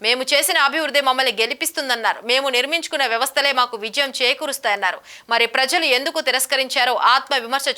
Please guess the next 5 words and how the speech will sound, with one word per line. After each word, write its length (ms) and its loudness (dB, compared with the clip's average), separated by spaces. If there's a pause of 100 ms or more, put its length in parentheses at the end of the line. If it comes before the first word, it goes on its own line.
చేసుకోవాలని 500 2
వైకాపా 460 0
వారికి 280 0
సూచించారు. 580 -6 (320)
హేళన 320 2